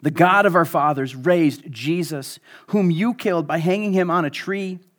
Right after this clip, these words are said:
And God exalted him at his right hand as leader and savior to give us repentance and to forgiveness of sins.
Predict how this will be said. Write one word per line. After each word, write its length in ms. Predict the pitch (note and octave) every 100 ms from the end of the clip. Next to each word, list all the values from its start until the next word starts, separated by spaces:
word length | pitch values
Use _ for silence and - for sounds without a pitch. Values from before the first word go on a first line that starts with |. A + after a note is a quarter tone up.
| _ _ - -
And 120 | - C#3
God 200 | E3+ F3
exalted 520 | D3 G3+ G#3+ A3 G3+
him 200 | A3 G#3+
at 60 |
his 160 | E3 C#3+
right 240 | F#3+ G#3+
hand 420 | F3+ F#3+ F#3 F#3 -
as 260 | D3+ C3+
leader 540 | C#3+ G3+ A3+ A3+ A#3 - - -
and 180 | - C#3+
savior 760 | C#3 - G3+ A3 F#3+ G#3 G3+ - _ _
to 80 | C#3+
give 300 | F3 G3+ -
us 300 | F3 F3+ -
repentance 760 | D#3 - - G3 G3+ G3 F3+ -
and 160 | C3+ C#3+
to 80 |
forgiveness 640 | C3+ C3+ C#3 F#3+ F3+ F#3+ -
of 240 | - D3+
sins. 520 | - D#3 D3 C3+ -